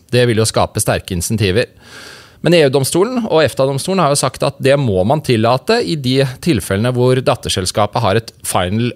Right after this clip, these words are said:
loss. Men det er ikke slik at det er fritt frem for å gjøre dette her. Her er det skrevet inn veldig mange vilkår i loven. Eh, noen av de kan åpenbart, eh, utledes av E U-retten, mens andre kanskje er litt mer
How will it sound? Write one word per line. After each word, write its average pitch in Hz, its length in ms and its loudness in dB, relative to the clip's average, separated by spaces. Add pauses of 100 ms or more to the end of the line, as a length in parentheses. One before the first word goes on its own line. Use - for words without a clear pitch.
(160)
loss. - 300 0 (800)
Men 156 80 4
det 151 60 4
er 143 80 -6
ikke 202 100 0
slik 147 300 0
at 127 100 0
det 147 80 2
er 143 160 2
fritt - 320 -6
frem 110 160 0
for 151 160 -2
å 151 60 4
gjøre 123 180 4
dette 123 220 0
her. 214 180 2 (220)
Her 143 320 2
er 131 180 -2
det 147 80 0
skrevet 90 480 0
inn 131 140 0 (180)
veldig 107 480 0
mange 101 360 0 (200)
vilkår 117 540 0 (100)
i 120 240 0 (320)
loven. 147 320 4 (480)
Eh, 147 480 0
noen 151 380 2
av 107 100 0
de 175 160 4
kan 156 240 0
åpenbart, 113 760 0 (100)
eh, 127 140 2 (100)
utledes 110 560 0
av 123 240 2
E 123 80 4
U-retten, 113 400 0
mens 196 240 0
andre 135 240 0
kanskje 127 380 0
er 139 100 -2
litt 110 260 -4
mer 107 300 2